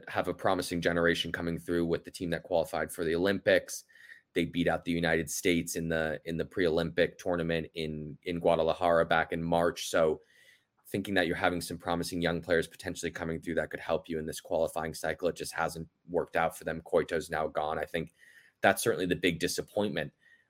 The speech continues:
I'm not sure I was expecting to see Ca-, um, Panama that far up the table either. I think that's, that's a surprise. They've looked the strongest of the rest, but I think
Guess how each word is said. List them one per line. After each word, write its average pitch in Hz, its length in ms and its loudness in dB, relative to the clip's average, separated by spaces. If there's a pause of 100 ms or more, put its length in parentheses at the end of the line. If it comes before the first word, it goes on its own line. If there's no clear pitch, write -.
I'm 98 100 -2
not 104 120 2
sure 110 160 4
I 92 60 8
was 92 140 2
expecting 87 380 -2
to 82 60 -6
see 92 160 -6
Ca-, - 300 -12
um, 80 320 0
Panama 95 500 2 (140)
that 82 220 4
far 80 160 2
up - 120 -2
the - 60 -16
table 78 380 -4
either. 80 200 -2
I 78 60 -2
think 80 180 -8
that's, - 360 -4 (120)
that's 85 240 0
a 82 40 -8
surprise. 82 460 -2
They've 85 160 -2
looked 90 200 0
the 87 60 -2
strongest 85 760 2 (440)
of 85 160 4
the 87 100 4
rest, 85 380 4
but 95 80 8
I 90 80 8
think 98 360 2